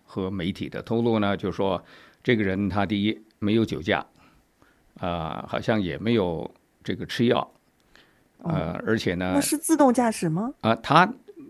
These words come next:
Speaker 1: 第一句话他就说当时他是自动驾驶。
Speaker 2: 哦，
Speaker 1: 哎，但是呢，
Speaker 2: 也就是说不怪我，我怪车，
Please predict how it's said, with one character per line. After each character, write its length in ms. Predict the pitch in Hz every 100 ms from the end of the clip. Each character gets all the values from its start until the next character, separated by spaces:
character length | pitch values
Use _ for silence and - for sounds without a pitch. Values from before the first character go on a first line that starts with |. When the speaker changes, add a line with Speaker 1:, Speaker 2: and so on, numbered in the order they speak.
| -
Speaker 1:
第 140 | 160
一 80 | 190
句 120 | 190
话 220 | 117 92 -
他 100 | 113
就 140 | 107
说 220 | 110 107
当 180 | 117 110
时 140 | 107
他 160 | 90 104
是 120 | 101
自 160 | 95 113
动 160 | 107
驾 140 | 95 76
驶。 180 | - - _ _ _ _ _ _ _ -
Speaker 2:
哦， 240 | 185 156
Speaker 1:
哎， 80 | 107 - -
但 160 | 190
是 80 | 196
呢， 40 |
Speaker 2:
也 40 | 269
就 0 |
是 60 |
说 120 | 269 247
不 220 | - 202
怪 260 | 339 330
我， 400 | 226 180 - 170 -
我 160 | 170
怪 180 | 170 240
车， 420 | - - 220 214